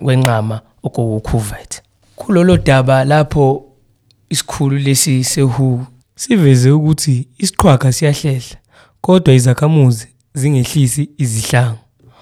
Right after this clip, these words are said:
Ngomlomo walesi sikhulu sichaze ngokubaluleka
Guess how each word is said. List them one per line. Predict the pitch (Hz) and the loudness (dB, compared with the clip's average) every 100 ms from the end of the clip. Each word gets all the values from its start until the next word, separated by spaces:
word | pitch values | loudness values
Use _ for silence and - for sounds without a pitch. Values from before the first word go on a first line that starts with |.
| _ - | _ -2
Ngomlomo | 147 202 214 202 185 | 0 2 0 0 -2
walesi | 180 143 147 | 0 -2 -2
sikhulu | 147 - 160 123 123 120 220 _ | -6 -6 -4 -4 -4 -10 -12 _
sichaze | - - 180 - 160 127 | -14 -12 -4 -2 0 2
ngokubaluleka | 135 127 135 151 170 165 131 123 117 110 | 0 0 0 0 2 2 2 0 -4 -8